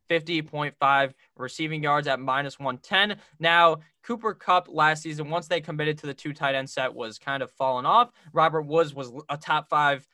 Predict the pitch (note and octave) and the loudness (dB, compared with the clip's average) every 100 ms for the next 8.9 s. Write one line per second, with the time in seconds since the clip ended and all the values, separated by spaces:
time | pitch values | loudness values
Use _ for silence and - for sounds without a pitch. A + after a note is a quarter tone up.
0 | _ - C3 B2+ D3 C#3+ D3 C#3 C#3 C#3 | _ -6 -4 -2 -4 -6 -2 2 2 0
1 | D3+ C#3+ B2 - C#3+ C3+ C3+ C3+ A#2+ B2+ | -8 -8 -10 -8 -8 -8 -6 -6 -6 -6
2 | C#3+ E3 D#3 - _ - D#3 D#3 C#3+ F3+ | -6 -6 -10 -12 _ -6 -2 -2 2 2
3 | G3+ E3+ E3+ D#3+ D3+ D#3 D3+ C3 C3 D3 | 2 -2 0 -2 -2 -2 -2 -6 -6 -6
4 | D3+ C3+ C3 C#3+ C3+ C3+ C3+ C3+ D3 B2+ | -4 -4 -2 -2 -4 -6 -4 -4 -4 -6
5 | B2+ - F3 F3 D#3+ D#3+ D#3 C#3+ - - | -8 -2 -2 -4 -10 -8 -4 -6 -6 0
6 | D3 D#3 D#3 - C3+ C#3 D#3 D3+ D3+ - | 0 0 -4 -14 -4 2 2 0 -8 -8
7 | D3+ D3+ C#3+ C#3 C#3 - C#3+ D3 C3+ C#3 | -6 -2 -2 -2 -4 -2 -2 -2 -6 -8
8 | - C3+ B2+ C3 C3+ B2+ C3 C3+ | -8 -8 -2 -2 -4 -6 -2 -2